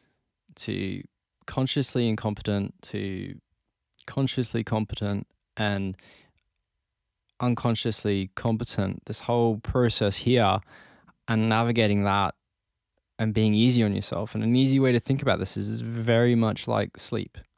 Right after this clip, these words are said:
You need to download the day's events and cement them in your learning. They need to sift through your brain for a little while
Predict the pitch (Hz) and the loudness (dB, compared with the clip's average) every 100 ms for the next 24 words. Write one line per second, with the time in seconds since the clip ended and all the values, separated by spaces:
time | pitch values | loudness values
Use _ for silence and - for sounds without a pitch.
0 | _ _ _ _ _ _ - 110 117 120 | _ _ _ _ _ _ -6 0 2 2
1 | 131 117 107 113 127 131 127 117 107 107 | 0 0 2 2 2 2 0 0 2 2
2 | 123 113 92 95 - - - _ _ _ | 2 0 0 -2 -8 -14 -18 _ _ _
3 | _ _ - 107 - 110 107 107 107 104 | _ _ -4 -4 -2 0 0 0 0 0
4 | 101 113 110 98 104 117 - 131 - 135 | 2 2 2 0 0 0 0 -4 -2 -4
5 | - 131 127 120 110 113 107 95 - 104 | -2 0 0 0 0 4 4 2 -2 -2
6 | 101 113 104 101 107 98 92 | 0 0 2 2 2 0 -2